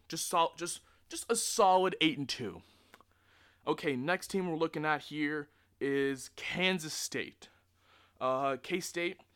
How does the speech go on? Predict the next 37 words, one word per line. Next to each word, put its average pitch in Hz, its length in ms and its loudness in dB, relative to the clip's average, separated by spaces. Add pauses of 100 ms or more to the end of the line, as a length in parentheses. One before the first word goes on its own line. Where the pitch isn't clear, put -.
(240)
um, 127 560 -2
last 156 340 0
year 175 140 0
I 160 40 0
think 170 260 -6
they 151 80 -2
went, 151 140 -4
like, 131 140 -2
seven 139 280 0
and 127 80 -2
five, 120 340 -2
made 135 140 0
a 123 40 0
bowl 113 200 0
game. 156 260 -6 (320)
They 160 100 2
pr-, 160 140 -6
they 131 160 0
almost 160 300 0
upset 139 480 -4
Oklahoma 131 560 -6
at 107 180 -4
home. 120 200 -6
That 143 100 -2
was 156 100 -4
a - 20 -10
pretty 131 160 -6
impressive 120 340 -8
game. 113 260 -6 (360)
Or 120 140 -2
they 113 100 -4
did. 107 340 -8 (520)
You 160 80 -4
know, 202 260 -2
I 190 100 -4
don't 226 140 0
remember. 127 400 -4